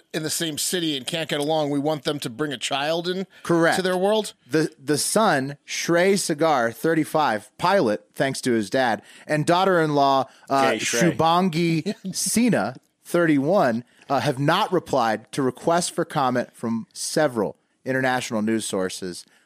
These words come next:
Speaker 2: Uh, and if the parents win, it could set off a landslide of these cases all over the globe,
Speaker 1: Oh, so
Speaker 2: globe,
Speaker 1: many,
Speaker 2: with
Speaker 1: so
Speaker 2: birth
Speaker 1: many
Speaker 2: rates
Speaker 1: old,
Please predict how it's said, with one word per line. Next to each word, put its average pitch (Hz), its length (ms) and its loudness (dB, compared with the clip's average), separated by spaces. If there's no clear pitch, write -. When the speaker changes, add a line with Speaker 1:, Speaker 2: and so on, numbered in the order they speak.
Speaker 2:
Uh, 101 420 -2
and 107 540 -4
if 127 140 -4
the 156 100 -2
parents 180 360 2
win, 147 460 2
it 127 80 -2
could 127 180 -4
set 156 220 2
off 151 160 0
a 143 60 2
landslide 139 800 2
of 107 100 -4
these 123 200 -2
cases 127 580 -2
all 143 260 0
over 120 200 2
the 107 100 -2
globe, 113 440 0
Speaker 1:
Oh, 110 240 -8
so - 200 -2
Speaker 2:
globe, 139 140 0
Speaker 1:
many, 131 300 -6
Speaker 2:
with 160 220 2
Speaker 1:
so 170 180 0
Speaker 2:
birth 160 200 4
Speaker 1:
many 156 60 0
Speaker 2:
rates 151 100 2
Speaker 1:
old, 151 140 -2